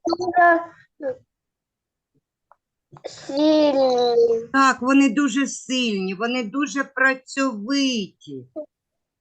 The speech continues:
Speaker 2: В першу чергу, вони дуже-дуже працьовиті.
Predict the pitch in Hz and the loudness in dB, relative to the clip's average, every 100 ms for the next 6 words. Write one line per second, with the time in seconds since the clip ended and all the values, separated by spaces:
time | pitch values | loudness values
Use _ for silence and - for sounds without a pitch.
0 | _ _ 214 208 - 190 185 - 247 254 | _ _ -6 -4 -6 -8 -6 -2 0 0
1 | 175 170 190 196 175 165 254 269 254 214 | -2 -4 -4 -4 -8 -8 -4 -2 -2 -2
2 | 196 240 240 226 226 220 214 - 214 190 | -4 -6 -6 -6 -4 -6 -6 -6 -6 -4
3 | 190 220 185 160 _ 131 | -6 -6 -6 -8 _ -20